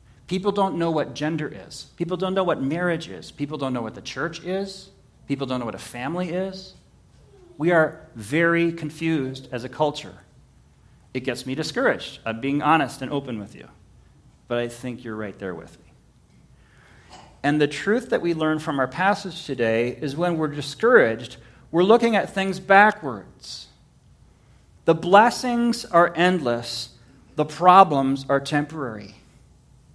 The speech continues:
I forget that in the moments of discouragement. It feels like the problems are forever. No, the problems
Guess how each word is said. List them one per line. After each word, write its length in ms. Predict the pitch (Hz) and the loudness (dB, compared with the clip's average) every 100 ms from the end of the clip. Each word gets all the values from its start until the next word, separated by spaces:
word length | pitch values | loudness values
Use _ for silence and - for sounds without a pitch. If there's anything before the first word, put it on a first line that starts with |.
| - _ - | -20 _ -4
I 140 | 165 | -2
forget 460 | 190 214 196 208 208 | 0 2 6 6 6
that 300 | 160 120 - | 6 6 4
in 120 | 151 | 0
the 60 | 143 | 2
moments 400 | 139 135 131 131 | 4 2 2 -4
of 100 | 117 | -8
discouragement. 640 | 120 - 139 120 113 101 - - | -8 -4 -2 -2 -4 -8 -14 -10
It 120 | 135 131 | -8 -8
feels 400 | - 196 214 185 | 4 6 8 6
like 180 | 196 | 4
the 60 | 190 | 4
problems 600 | 185 175 175 170 175 160 | 2 6 8 8 2 0
are 180 | 147 151 | 2 2
forever. 760 | - 147 170 180 123 98 - - - - _ _ _ _ _ _ _ _ _ | 2 4 8 8 6 -6 -12 -20 -20 -20 _ _ _ _ _ _ _ _ _
No, 280 | 127 127 113 | -4 0 0
the 100 | 107 | -4
problems 840 | 110 143 139 147 143 139 135 - | -2 4 4 4 0 -2 -6 -12